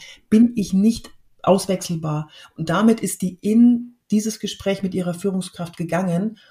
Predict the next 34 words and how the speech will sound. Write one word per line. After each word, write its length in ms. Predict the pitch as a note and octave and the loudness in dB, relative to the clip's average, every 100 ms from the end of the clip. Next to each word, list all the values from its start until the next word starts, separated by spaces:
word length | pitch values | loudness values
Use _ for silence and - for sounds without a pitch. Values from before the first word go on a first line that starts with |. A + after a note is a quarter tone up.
| _ - _ _ | _ -20 _ _
und 200 | F3+ E3 | -4 -2
hat 120 | F3+ | -4
sich 440 | - F#3+ - F3 E3+ | -4 -6 -6 -4 2
richtig 480 | A3 B3+ B3 - B3 | 4 4 -2 -2 2
cool 140 | A#3 | 2
gefühlt. 500 | G#3+ - E3+ G#3+ - _ _ | 2 -2 -4 -4 -6 _ _
Jetzt 180 | F3 - | -8 0
kommt's. 420 | G#3+ G#3+ D3+ - _ _ - | 4 6 4 -6 _ _ 2
Dann 360 | G#3 D#4 E4 | 4 4 0
kam 420 | - F#3 F3 E3+ | -6 -2 0 2
noch 320 | E3+ A#3 F3+ - _ _ | 4 2 0 -10 _ _
der 100 | F#3 | -2
Vorgesetzte, 1040 | F#3 C#4 D#4+ A#3+ F3 E3 E3 - G3+ C4+ - _ | 0 2 4 4 2 -2 -2 -4 -2 -2 -4 _
des 140 | E3+ E3+ | -2 0
Vorgesetzten 800 | B3+ D4+ B3+ F3+ E3 - F3 D#3+ | 2 2 2 2 0 -4 -4 -2
dazu, 560 | D#3 - D#3+ C#3 C3+ _ _ | -2 -2 -2 -2 -4 _ _
den 120 | F3+ F#3 | 0 2
die 100 | F3+ | 2
normalerweise 600 | E3+ F3+ G3+ F#3+ F#3 F#3 | 2 2 2 2 0 0
nie 320 | F#3+ C4 D#4 | 4 4 4
zu 180 | - G#3+ | 0 -2
Sicht, 400 | C4 D4+ - - F3+ F#3 | -2 -2 -8 -8 -8 -6
zu 120 | F#3+ | -4
Gesicht 380 | F#3+ B3 - - | -2 -2 -4 -6
bekommt. 500 | F#3 E3 E3 G#3+ - | -4 -2 -2 -2 -2
Und 120 | E3+ | -4
sie 180 | F#3 F3 | -2 -4
hat 140 | F#3 | -6
den, 240 | G3 F#3 | -6 -8
den, 260 | - F#3 F3 | -6 -6 -6
dieses 240 | F3 E3+ | -6 -4
Mindset 480 | E3 F3 G3+ G#3+ - | -4 -4 -4 -6 -6
beibehalten 720 | G3 B3 A3+ E3+ D#3 D#3 D#3 D3+ | -4 -2 -2 -2 -2 -4 -6 -6
und 200 | E3 | -6